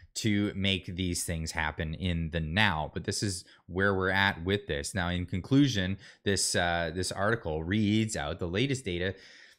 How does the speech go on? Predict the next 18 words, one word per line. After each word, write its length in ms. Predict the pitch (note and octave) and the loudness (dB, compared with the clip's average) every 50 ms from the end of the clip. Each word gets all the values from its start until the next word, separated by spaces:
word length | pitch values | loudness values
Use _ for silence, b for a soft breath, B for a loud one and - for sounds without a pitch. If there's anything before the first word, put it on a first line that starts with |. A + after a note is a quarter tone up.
| B - | B 0
to 140 | - D#3 C#3 | 2 2 2
twenty 340 | C3+ - C#3+ D#3+ E3 D#3+ - | 2 0 0 2 2 0 0
twenty-three, 840 | - - D3 C#3+ C#3+ C3 A#2 A2 - - - E3 G3 F3+ C3+ C#3+ | -2 -2 -2 2 2 2 2 0 -2 -4 -2 0 2 2 2 2
detailed 460 | D#3 B2+ - - - A#2 A#2 A#2+ A#2 A#2 | 2 0 -2 0 2 2 2 2 2 2
in 140 | G#2+ G2 | 0 0
figures 480 | - - G#2+ G2+ F#2+ F#2 F2+ F2 E2+ E2+ | 0 0 -2 0 2 0 0 0 0 -2
one 420 | F2+ E2+ F2 F2+ F#2 F#2 F#2 F#2+ | -4 -2 0 0 2 2 2 0
and 320 | F#2+ D2+ C2+ D#2+ D#2 D2+ - | 0 -2 -4 -4 -6 -6 -6
two 300 | - - A#2 A#2 A2 F#2 | -2 0 2 2 2 2
above, 500 | D#2 D#2 D#2 G2+ G2+ G2+ F2 F2+ G2 G2+ | 0 -2 0 2 2 4 4 2 0 -2
showing 240 | - G2+ F2 E2+ D#2+ | -2 -4 -4 -2 -4
the 60 | D2 | -4
G 180 | D2 F#2 G#2 | -2 -2 -2
D 140 | G2 G2 F2+ | 0 0 -2
P 200 | - - A2 G#2 | -4 -2 -4 -4
per 140 | - - E2 | -2 -4 -6
capita 480 | - - F#2+ F2 F2+ - - E2 D#2 E2 | -4 -2 -2 -2 -2 -2 -2 -4 -2 -2
in 160 | E2 D#2+ | -4 -4